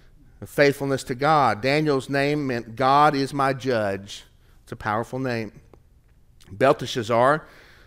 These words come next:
the, his new name means Bel, B E L, which is a false god of Babylon.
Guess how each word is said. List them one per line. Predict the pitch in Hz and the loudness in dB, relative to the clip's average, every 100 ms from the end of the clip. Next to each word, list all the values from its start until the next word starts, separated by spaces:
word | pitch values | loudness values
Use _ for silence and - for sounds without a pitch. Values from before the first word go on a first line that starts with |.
| _ | _
the, | 117 | -6
his | 113 120 | -2 -2
new | 117 139 | 0 0
name | 156 120 120 120 | 2 0 0 -2
means | 117 110 | -4 -4
Bel, | 98 98 123 147 175 | -6 0 2 2 2
B | 139 110 143 135 120 | -4 -6 -4 -2 0
E | |
L, | 127 147 190 - - - - _ _ _ _ _ | 0 0 -4 -10 -20 -20 -20 _ _ _ _ _
which | 120 | -14
is | 107 104 | -10 -8
a | |
false | - 135 139 - | 2 4 4 2
god | 131 139 | 2 2
of | 120 | 0
Babylon. | 123 131 139 143 156 | -2 -4 -4 -4 -6